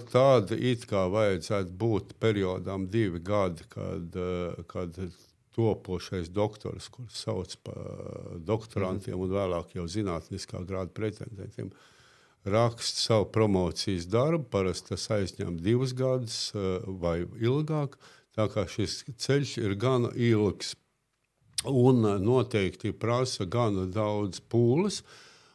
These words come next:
Speaker 1: un arī finansiāls ieguldījums. Katrā ziņā, e, tas, e, ģimenei noteikti, e, rada dažādas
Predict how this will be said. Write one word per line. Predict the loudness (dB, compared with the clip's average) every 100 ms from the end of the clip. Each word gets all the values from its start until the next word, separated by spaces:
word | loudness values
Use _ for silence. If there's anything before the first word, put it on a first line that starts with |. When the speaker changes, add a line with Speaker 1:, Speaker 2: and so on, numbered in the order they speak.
| _
Speaker 1:
un | -2 2 2
arī | 2 0 2 0
finansiāls | 2 4 4 2 2 2 4
ieguldījums. | 4 4 4 2 2 2 2 0
Katrā | 0 0 2 2 2
ziņā, | 2 2 2 2
e, | 0 0 2 2 -2 0
tas, | 4 4 4 0 -2
e, | 0 4 4 2 -2 -16 -20 -20 -20 -4
ģimenei | 2 4 4 2 2 4 2 2 -4 -20 _ _ -2
noteikti, | 4 4 4 4 2 2 -4 -2 0 0
e, | -4 -2 0 2 2 -2 -6 -6 -2
rada | 2 4 4 2
dažādas | 2 4 4 4 4 2 0